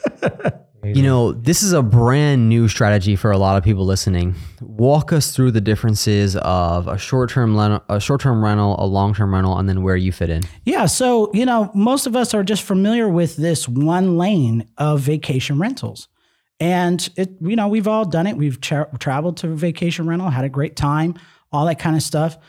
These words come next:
Speaker 3: But again, when a journeyman lineman is coming into your community to,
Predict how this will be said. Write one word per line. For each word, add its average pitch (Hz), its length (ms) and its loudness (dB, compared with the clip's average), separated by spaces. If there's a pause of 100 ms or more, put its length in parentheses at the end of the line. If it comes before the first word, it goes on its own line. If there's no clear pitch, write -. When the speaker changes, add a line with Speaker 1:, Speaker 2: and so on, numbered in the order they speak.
(260)
Speaker 3:
But 165 100 -2
again, 185 560 0 (340)
when 180 200 0
a 170 160 2
journeyman 175 640 2
lineman 156 560 2
is 143 140 0
coming 156 320 0
into 147 260 -2
your 135 220 0
community 139 640 0
to, 131 480 -2